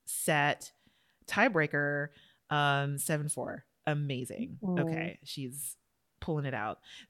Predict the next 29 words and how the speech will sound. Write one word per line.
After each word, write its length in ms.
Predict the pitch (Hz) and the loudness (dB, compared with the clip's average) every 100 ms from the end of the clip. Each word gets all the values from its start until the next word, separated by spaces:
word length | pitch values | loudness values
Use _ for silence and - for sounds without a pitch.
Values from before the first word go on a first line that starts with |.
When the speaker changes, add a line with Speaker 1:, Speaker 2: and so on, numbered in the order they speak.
| _ | _
Speaker 1:
Um, 400 | 175 170 165 160 - _ - | 6 8 6 0 -6 _ 0
and 140 | 220 | 4
listeners, 500 | 240 233 226 220 - 180 | 4 4 2 2 -2 -2
just 200 | 214 - | 0 2
to 40 | |
let 160 | 208 185 | 0 2
y'all 160 | 180 165 | 2 2
know, 420 | 156 143 143 - | 2 0 -2 -2
if 160 | 175 185 | -2 2
you, 180 | 180 156 - | 0 2 2
if 120 | 247 | 4
no 140 | 330 | 6
one 100 | 359 | 6
is 140 | 254 214 | 6 4
watching 260 | 170 165 | 2 2
tennis, 400 | 156 147 147 143 - - - - | -2 -2 -2 -6 -10 -20 -8 -2
uh, 120 | 170 | 0
Serena 280 | - 196 190 | 2 2 4
right 140 | 170 | 4
now 180 | 180 175 | 4 4
is 120 | 170 | 4
in 60 | 160 | 4
a 40 | |
battle 480 | 151 147 151 151 - | 4 4 4 2 0
with 180 | 147 147 | -2 0
the 80 | |
number 200 | 151 139 | -2 -2
two 180 | 147 185 | -2 -4
seed, 420 | 175 185 185 214 | -4 -4 -4 -4